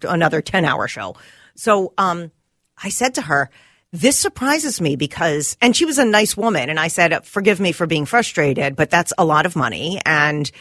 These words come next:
I don't remember us paying that much in the past." And I said, "You know, sometimes these organizations offer, excuse me, the pharmaceutical companies will offer, like, a rebate or a discount,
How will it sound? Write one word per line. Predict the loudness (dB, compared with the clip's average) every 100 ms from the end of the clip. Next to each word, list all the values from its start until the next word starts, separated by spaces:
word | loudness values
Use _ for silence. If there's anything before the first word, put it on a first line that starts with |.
| -20 -20 _
I | -10 -4
don't | -2 -2
remember | 0 0 2 0
us | -2 -4
paying | -6 -4 -2
that | -2
much | -2 -4 -6 -10
in | -8 -6
the |
past." | -6 -4 -4 -4 -10 -16 _ _ -2
And | 2
I | 2
said, | 2 0
"You |
know, | 0
sometimes | 0 -2 -4 -2 -2 -2 0
these | 2 2 0 -6 _ _
organizations | 0 2 2 2 2 0 -2 -4 -2
offer, | -2 0 0 0 -2 _ _ _ _ -20 -2
excuse | 0 2 2 4
me, | 2
the | 2
pharmaceutical | 0 0 0 -2 -4
companies | -6 -6 -4 -6 -6 -12 _
will | 2 4
offer, | 4 2
like, | -2 -2
a |
rebate | 2 2 4 2 0 -12 -14 -16 _ 0
or | 6 6
a |
discount, | 6 2 2 -2 -6 -8 -12 -12